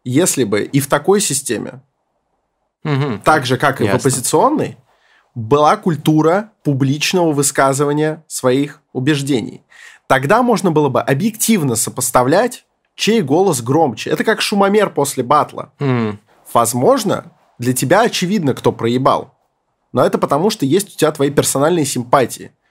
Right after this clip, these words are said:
Speaker 1: Но толпа кричит и за того, и за другого. И можно послушать, за кого она кричит. Будет странно, если,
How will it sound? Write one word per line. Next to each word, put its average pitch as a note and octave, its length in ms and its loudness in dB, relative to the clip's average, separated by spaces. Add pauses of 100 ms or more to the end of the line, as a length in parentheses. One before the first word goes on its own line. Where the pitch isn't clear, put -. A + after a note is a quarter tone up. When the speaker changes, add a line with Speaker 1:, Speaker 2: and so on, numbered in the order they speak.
(160)
Speaker 1:
Но B2 80 0
толпа D3+ 400 2
кричит F#3 460 -4
и - 20 0
за A2 140 -4
того, E3+ 240 0
и B3 40 0
за F#3 120 -4
другого. D#3 420 0
И - 140 -2
можно G3+ 340 0
послушать, C3+ 540 -4
за A2+ 80 -8
кого B2+ 180 0
она D3 140 0
кричит. C3 340 -6
Будет E3+ 200 -2
странно, E3 400 2
если, B2 480 -4